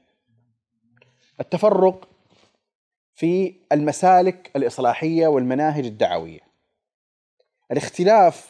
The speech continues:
في المناهج الدعو-، اختلاف في الوسائل الدعوية شيء جيد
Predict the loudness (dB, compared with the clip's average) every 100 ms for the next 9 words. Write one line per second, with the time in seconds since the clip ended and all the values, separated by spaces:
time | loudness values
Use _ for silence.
0 | -8 -6 -2 0 0 -2 -4 -4 -2 -4
1 | -8 -16 -18 -20 -8 0 2 2 -4 -6
2 | -2 2 4 2 -4 -4 -2 0 -2 -10
3 | -14 -18 _ _ _ _ _ _ _ _
4 | _ _ -2 -2 -2 -2 -2 2 0 -2